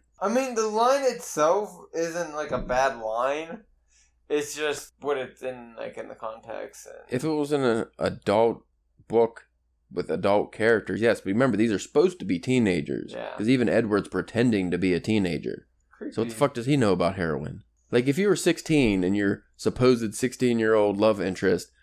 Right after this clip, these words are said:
Speaker 2: comes with, "You're my personal brand of heroin, baby." Like, "You're on fucking heroin, dude?"
Speaker 1: <laughs> Yeah.
Speaker 2: Oh, wait a minute. Number four, "Don't worry about the bears, Bella. My kung fu is strong." Oh, man.
Speaker 1: That's, like, one of those, like, it, it's almost so bad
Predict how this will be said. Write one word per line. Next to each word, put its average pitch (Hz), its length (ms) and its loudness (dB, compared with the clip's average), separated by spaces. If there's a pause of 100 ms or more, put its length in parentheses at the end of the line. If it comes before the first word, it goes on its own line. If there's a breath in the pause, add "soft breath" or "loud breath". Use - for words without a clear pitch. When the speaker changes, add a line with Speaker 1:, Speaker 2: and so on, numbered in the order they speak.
(120)
Speaker 2:
comes 107 140 -2
with, 107 80 4
"You're 135 140 6
my 110 180 6
personal 101 460 -2
brand 98 340 0
of - 60 -2
heroin, 101 380 2
baby." 98 220 2
Like, 82 120 -4
"You're 247 140 -6
on 147 60 -4
fucking - 280 -2
heroin, 123 380 2
dude?" 247 300 4
Speaker 1:
<laughs> 190 40 -8
Yeah. 170 380 0 (280)
Speaker 2:
Oh, 123 500 4 (460)
wait 185 220 4
a 107 40 4
minute. 127 440 4 (460)
Number 123 180 2
four, 135 420 6
"Don't 151 260 2
worry 190 200 4
about 156 260 0
the 110 80 0
bears, 117 400 2
Bella. 90 400 4
My 113 220 0
kung 139 300 -2
fu 139 260 4
is 87 120 2
strong." 82 800 0 (360)
Oh, 110 680 -4
man. 208 180 2
Speaker 1:
That's, - 120 -2
like, 294 220 0
one 247 200 0
of 214 100 0
those, 185 260 0
like, 165 220 0 (300)
it, 190 260 0
it's 175 300 -8
almost 185 520 0
so 156 220 2
bad 139 640 2